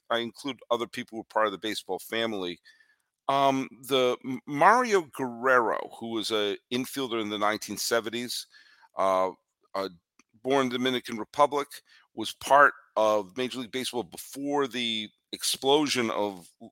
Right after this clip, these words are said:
the Dominican Republic players, uh, coming into Major League Baseball in the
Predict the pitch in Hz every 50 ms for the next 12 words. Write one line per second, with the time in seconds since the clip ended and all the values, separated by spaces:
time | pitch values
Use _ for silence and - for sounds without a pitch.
0 | _ _ _ _ 107 110 107 98 87 107 107 120 120 110 - 127 120 110 107 104
1 | 104 - _ 117 113 107 98 101 - - _ - - 110 110 104 104 101 - -
2 | - _ - - - - - _ _ _ _ _ _ _ - 92 - - - -
3 | 120 113 107 104 98 104 104 98 101 101 85 92 98 92 - 107 98 - - 98
4 | 92 92 -